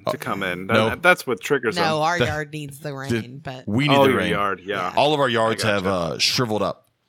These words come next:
Speaker 1: You can see they've all pulled away from sidewalks.
Speaker 3: Yeah.
Speaker 1: And there's giant
Speaker 2: Mm.
Speaker 1: cracks in them now.
Speaker 3: It's bad.
Speaker 1: Uh, it, it's looking rough out there.
Speaker 2: Yeah. My
Speaker 1: Uh,
Speaker 2: backyard is entirely clay.
Speaker 1: Oh,
Speaker 2: So
Speaker 1: jeez.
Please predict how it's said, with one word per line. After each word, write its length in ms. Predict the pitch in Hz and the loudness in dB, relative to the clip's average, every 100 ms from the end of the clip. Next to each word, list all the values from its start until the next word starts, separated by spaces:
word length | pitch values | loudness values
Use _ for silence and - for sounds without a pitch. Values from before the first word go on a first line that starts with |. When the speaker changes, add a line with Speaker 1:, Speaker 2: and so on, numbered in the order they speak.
| _ | _
Speaker 1:
You 100 | - | -6
can 100 | 101 | -4
see 160 | 95 120 | -2 -2
they've 140 | 107 | -2
all 200 | 92 107 | 0 0
pulled 240 | 104 113 104 | 0 -2 -2
away 240 | 101 101 | 0 -2
from 520 | 101 101 92 87 85 80 | -2 -2 0 -2 -4 0
sidewalks. 880 | 123 131 127 123 113 - - - | 2 2 2 0 0 -2 -2 -2
Speaker 3:
Yeah. 460 | 147 143 143 139 - | -6 -14 -16 -16 -10
Speaker 1:
And 100 | 76 | -6
there's 140 | 87 - | -4 -2
giant 320 | 107 90 69 | -2 -2 -4
Speaker 2:
Mm. 60 | |
Speaker 1:
cracks 340 | 101 117 92 - | -2 -2 -2 -4
in 80 | 107 | -4
them 140 | 104 | -2
now. 480 | 107 107 104 98 85 | -2 0 -2 -4 -10
Speaker 3:
It's 160 | - - | -20 -20
bad. 460 | 135 123 131 131 135 | -16 -16 -16 -18 -14
Speaker 1:
Uh, 280 | - 76 - - - _ - | -8 -8 -8 -14 -20 _ -12
it, 120 | 95 | -8
it's 220 | 110 104 120 | -8 -6 -6
looking 180 | 104 | -4
rough 260 | 87 80 - | -2 -2 -2
out 140 | 71 - | -4 -2
there. 120 | 76 | -2
Speaker 2:
Yeah. 160 | 87 85 _ _ _ _ _ _ _ _ _ - | -4 -8 _ _ _ _ _ _ _ _ _ -8
My 160 | 82 - | -4 0
Speaker 1:
Uh, 40 | |
Speaker 2:
backyard 380 | 131 127 120 113 | 0 0 -2 -2
is 100 | 104 | -6
entirely 460 | 101 104 101 95 92 | -10 -6 -6 -6 -8
clay. 400 | - 95 80 - _ _ _ - | -8 -6 -6 -10 _ _ _ -4
Speaker 1:
Oh, 100 | 92 | -2
Speaker 2:
So 140 | 90 | -2
Speaker 1:
jeez. 520 | 85 85 76 - - | -2 -4 -4 -10 -12